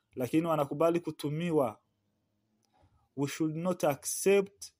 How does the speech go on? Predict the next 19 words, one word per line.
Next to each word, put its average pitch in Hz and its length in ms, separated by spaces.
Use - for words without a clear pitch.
such 180 460
kind 185 500
of 180 480
things. - 540
It's 147 240
time 196 280
for 151 240
us, 156 180
Africa, 147 640
kufungua 165 600
macho 185 800
na 147 220
tujue 180 580
ukweli 170 560
ni 143 280
upi, 160 520
na 139 120
tuanze 165 320
kupigana 131 960